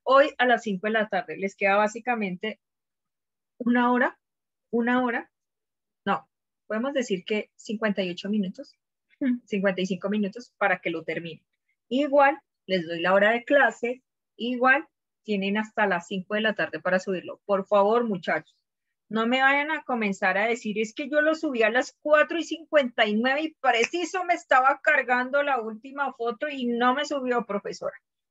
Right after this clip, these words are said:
porque yo no les voy a responder. Les respondo hasta el otro día y les bajo la nota.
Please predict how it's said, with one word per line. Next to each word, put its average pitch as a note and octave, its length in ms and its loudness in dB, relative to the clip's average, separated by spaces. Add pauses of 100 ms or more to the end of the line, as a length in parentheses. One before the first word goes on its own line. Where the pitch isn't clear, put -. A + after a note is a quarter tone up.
(100)
porque G#3+ 340 0
yo B3+ 180 4
no D#4 80 2
les E4 200 0
voy D#4 120 6
a D4+ 60 6
responder. A#3 560 2 (580)
Les A3 240 4
respondo G#3+ 460 0
hasta F3+ 240 -4
el F#3 80 -4
otro B3 280 2
día D#4 200 2 (140)
y A3+ 100 -6
les G#3 200 -4
bajo G3+ 220 0
la A3+ 140 0
nota. F#3+ 260 -6